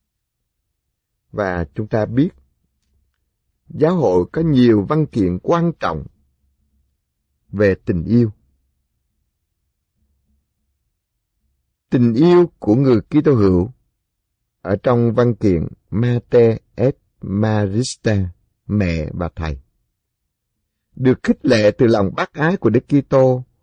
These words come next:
người Kitô hữu cảm thấy sự thôi thúc phải yêu thương anh em đồng loại.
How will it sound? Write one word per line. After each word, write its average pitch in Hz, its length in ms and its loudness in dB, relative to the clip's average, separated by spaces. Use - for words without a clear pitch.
người 113 300 2
Kitô 185 320 2
hữu 110 340 4
cảm 104 240 -4
thấy 175 200 0
sự 101 200 0
thôi 185 280 2
thúc 233 180 0
phải - 180 -2
yêu 175 260 2
thương 165 280 2
anh 151 140 -2
em 143 240 -2
đồng 90 220 0
loại. 76 340 -2